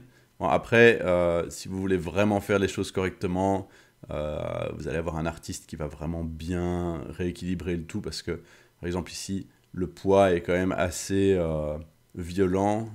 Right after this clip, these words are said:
la répartition des poids. Donc si je commence à, à faire tourner, euh, ce bone-ci, par exemple,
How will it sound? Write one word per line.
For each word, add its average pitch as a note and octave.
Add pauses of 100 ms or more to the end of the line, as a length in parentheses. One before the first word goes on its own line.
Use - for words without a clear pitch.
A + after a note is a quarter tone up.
la -
répartition F2+
des F2
poids. F#2+ (320)
Donc E2+
si -
je D#2+
commence F2
à, D#2+ (560)
à -
faire E2+
tourner, F2+
euh, D#2+ (580)
ce -
bone-ci, F2
par E2+
exemple, F2